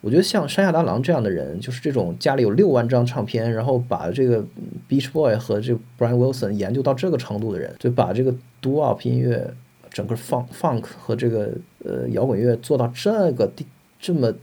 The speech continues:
地道的程度的人都没有丢掉自己，他做这东西仍然是完全日本的，完全属于他自己的东西。甚至这种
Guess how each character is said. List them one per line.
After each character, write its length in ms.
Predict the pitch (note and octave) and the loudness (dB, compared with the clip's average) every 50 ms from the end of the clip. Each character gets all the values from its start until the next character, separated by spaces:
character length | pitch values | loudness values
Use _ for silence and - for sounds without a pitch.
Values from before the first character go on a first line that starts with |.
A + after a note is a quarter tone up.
| - - | -8 -4
地 160 | F#3 D#3 A#2+ | -2 0 2
道 180 | B2 B2 G#2+ | 2 2 0
的 60 | G2+ G#2 | 0 -2
程 180 | - - F2 | -6 -6 -6
度 120 | G2+ G#2+ G2+ | -6 -4 -6
的 100 | F#2 F2 | -6 -6
人 140 | E2 F2+ | -6 -4
都 100 | A#2 B2+ | 0 2
没 80 | B2 B2+ | 4 4
有 80 | A2 G2 | 2 2
丢 140 | A#2 A2+ | 0 0
掉 120 | A2+ G#2+ G2 | 0 0 -2
自 140 | - - A2+ | -4 -6 -10
己， 160 | A#2+ - - - _ _ _ _ | -12 -12 -14 -18 _ _ _ _
他 120 | - - | -10 -2
做 120 | B2 F#3 E3 | 2 4 4
这 80 | D3+ | 4
东 160 | C3+ D3+ D3+ D3+ | 4 2 0 0
西 60 | C3+ | 0
仍 140 | C3 E3 F#3 | 2 2 2
然 120 | C3+ G#2+ | 2 0
是 200 | G#2+ A#2+ A2 G2+ - - | 0 -2 -6 -6 -4 -4
完 200 | G#2+ F#2+ A#2 F3 | -2 0 0 0
全 160 | F3 - G2 A2 | 0 0 0 0
日 100 | A#2 A2 | -2 -2
本 240 | A2+ - - - | -4 -4 -6 -8
的， 60 | - - | -10 -10
完 200 | - - G2 C3 | -8 -6 -4 -4
全 260 | E3 - B2 G2+ G#2 A#2 | -4 -4 -4 -4 -4 -6
属 240 | A#2+ - - - | -6 -6 -6 -6
于 40 | F#2 | -4
他 120 | - A2+ G#2+ | -4 -4 -6
自 140 | - A2 | -6 -8
己 100 | G#2 - | -8 -8
的 140 | - - - | -10 -12 -14
东 200 | - B2 B2 B2 | -14 -12 -12 -12
西。 140 | B2 - - - _ _ _ _ _ _ _ _ _ _ _ - _ _ _ _ _ _ _ _ _ _ _ _ _ _ _ _ _ | -12 -14 -18 -20 _ _ _ _ _ _ _ _ _ _ _ -20 _ _ _ _ _ _ _ _ _ _ _ _ _ _ _ _ _
甚 180 | - - G3+ F#3 | -2 2 4 4
至 80 | E3+ D#3+ | 6 6
这 120 | F3+ E3+ | 6 6
种 240 | C3 G2 D#2+ C2+ | 4 2 0 -4